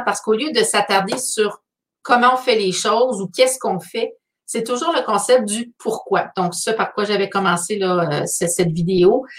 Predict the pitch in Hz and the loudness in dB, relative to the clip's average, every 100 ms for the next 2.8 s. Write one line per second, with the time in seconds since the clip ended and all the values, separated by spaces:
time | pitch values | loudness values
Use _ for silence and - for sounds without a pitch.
0 | - - - 202 175 247 285 254 240 - | -20 -8 2 4 4 2 0 -2 -2 -2
1 | 208 170 180 202 214 220 190 175 170 - | -4 -2 0 2 0 -2 0 0 0 -8
2 | _ - - - 311 311 311 | _ -4 0 4 6 6 6